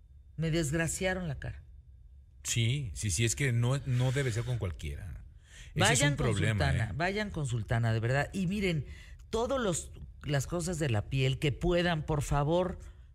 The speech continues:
Speaker 1: con Alejandro Borosilski. No, no, no, qué calidad de médico, qué cal-, fíjate, hablando del terremoto del ochenta y cinco, yo los fui, eh,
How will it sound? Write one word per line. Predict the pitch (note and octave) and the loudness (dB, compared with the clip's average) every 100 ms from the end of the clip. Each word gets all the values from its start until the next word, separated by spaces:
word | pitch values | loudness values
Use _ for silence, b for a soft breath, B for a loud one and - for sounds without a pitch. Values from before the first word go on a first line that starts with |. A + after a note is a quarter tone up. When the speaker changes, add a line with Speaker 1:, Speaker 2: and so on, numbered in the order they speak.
| - - | -16 -4
Speaker 1:
con | D#3+ | 0
Alejandro | D3+ C#3+ C#3+ - E3 E3+ E3+ | 2 4 2 2 -2 0 0
Borosilski. | D3 B2+ - A#2 G#2 - - - - - - - - - - - - - - | 0 0 -2 -4 -6 -8 -16 -18 -20 -20 -20 -20 -20 -20 -20 -20 -20 -20 -10
No, | C3 F3 | -6 -4
no, | E3+ | -4
no, | E3 E3 C3+ | -4 -4 -4
qué | F#3+ F3 - | -4 -2 4
calidad | F3 D#3+ D3 D3 D#3 | 4 4 4 4 4
de | E3 | 4
médico, | C#3 D3 D#3 D#3 C3+ D#3 D#3+ D3+ b b b b b b b - - - - | 4 4 4 2 0 0 0 -2 b b b b b b b -20 -20 -20 -4
qué | D#3+ D3+ | -2 0
cal-, | F#3 B2+ B2+ - | 0 0 -6 -8
fíjate, | - E3+ A3 G#3 C#3 B B B - | -4 -2 0 0 -2 B B B -4
hablando | C3 C#3+ F3+ G3+ A#3+ C4 | 0 2 2 0 -4 -2
del | F#3+ C#3+ | 2 0
terremoto | - C#3 A#2+ C3+ C#3+ D3 E3 | 2 2 4 4 2 0 -2
del | |
ochenta | D3+ - A2+ A2 | 0 0 0 0
y | G#2+ | 2
cinco, | - C3 - F3 | 2 0 0 0
yo | F3 | 2
los | F3+ - - | 0 -2 -6
fui, | - E3+ - | -4 -4 -2
eh, | F2 | -4